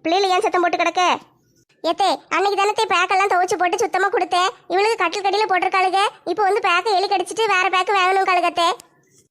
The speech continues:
ஐயையோ, எலி கடிச்சிட்டாக்கும். இப்ப என்னத்தே செய்ய? நானே கஷ்டப்பட்டு கடனை உடனே வாங்கி வட்டிக்கெல்லாம் துட்டு வாங்கி ஃபீஸ் கட்டினத்தே. இப்ப இவளுக்கு பேக்கு வேணும்னா நான் எங்க போக? சரி, என்னம்மா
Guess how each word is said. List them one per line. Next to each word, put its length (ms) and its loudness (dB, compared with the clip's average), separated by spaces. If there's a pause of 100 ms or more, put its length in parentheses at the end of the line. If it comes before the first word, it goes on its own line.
(200)
ஐயையோ, 340 0 (280)
எலி 120 0
கடிச்சிட்டாக்கும். 640 0 (720)
இப்ப 240 -4
என்னத்தே 260 0 (120)
செய்ய? 180 0 (380)
நானே 340 2
கஷ்டப்பட்டு 500 -2
கடனை 300 2
உடனே 260 0
வாங்கி 300 0
வட்டிக்கெல்லாம் 500 0
துட்டு 220 -2
வாங்கி 240 0
ஃபீஸ் 260 -4
கட்டினத்தே. 400 0 (360)
இப்ப 160 -2
இவளுக்கு 280 0
பேக்கு 320 0
வேணும்னா 320 2
நான் 140 2
எங்க 200 0
போக? 200 0 (1000)
சரி, 200 0
என்னம்மா 220 0